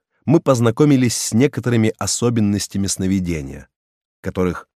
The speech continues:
вначале не могли понять, а теперь без большого труда можем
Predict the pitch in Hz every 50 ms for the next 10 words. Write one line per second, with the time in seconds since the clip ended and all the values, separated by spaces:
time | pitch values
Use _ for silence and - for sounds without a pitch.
0 | _ _ - 76 80 90 90 90 - - - 135 147 139 101 82 80 82 87 85
1 | 78 80 85 95 - 104 117 113 87 71 - _ _ _ _ _ _ _ _ _
2 | _ _ _ _ _ _ _ _ - 98 - - 90 - 110 104 92 90 85 82
3 | 87 95 90 - - 104 90 85 71 - 78 87 82 78 120 151 156 117 107 127
4 | 120 135 131 120